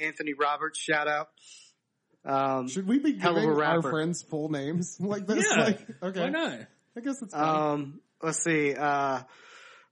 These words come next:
Speaker 1: third one I'm gonna go with, oh, my dog Chris Fuller. Um,
Speaker 2: Fuller.
Speaker 1: shout outs to Fuller. Been a minute.
Speaker 2: Shout out to Fuller.
Speaker 1: Um, I'll go with, uh, uh, my senior year was definitely Ron.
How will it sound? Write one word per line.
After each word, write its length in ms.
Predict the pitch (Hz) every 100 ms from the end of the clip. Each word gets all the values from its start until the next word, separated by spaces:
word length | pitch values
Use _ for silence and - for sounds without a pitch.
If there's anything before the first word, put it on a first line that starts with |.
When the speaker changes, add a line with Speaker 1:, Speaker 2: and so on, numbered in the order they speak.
| -
Speaker 1:
third 260 | - 180 180
one 140 | 170
I'm 120 | 175 160
gonna 160 | 170
go 240 | 151 170 160
with, 300 | 165 160 -
oh, 160 | 165 175
my 120 | 160
dog 300 | 156 156 151
Chris 260 | - 160 -
Fuller. 480 | 175 170 180 190 - _ _
Um, 520 | 151 147 147 143 139 139 _ _
Speaker 2:
Fuller. 460 | 156 160 190 214 190
Speaker 1:
shout 160 | 165
outs 220 | 165 160
to 80 | -
Fuller. 340 | - 170 175 190
Been 180 | 170
a 40 | 160
minute. 340 | 156 170 160 - - _
Speaker 2:
Shout 420 | - - - 147 151
out 160 | 151
to 80 | 147
Fuller. 420 | 135 170 180 190 190 _ _ _ _ _
Speaker 1:
Um, 640 | 151 151 151 147 139 131 131 _ - - - - _ _
I'll 140 | 135 151
go 220 | 165 165
with, 300 | 160 160 -
uh, 40 | 165 160 160 156 156 160 -
uh, 440 | 151 151 147 143
my 140 | 139 160
senior 380 | - 226 208
year 160 | 170 160
was 160 | 147 139
definitely 320 | 165 160 147
Ron. 400 | 135 156 147 147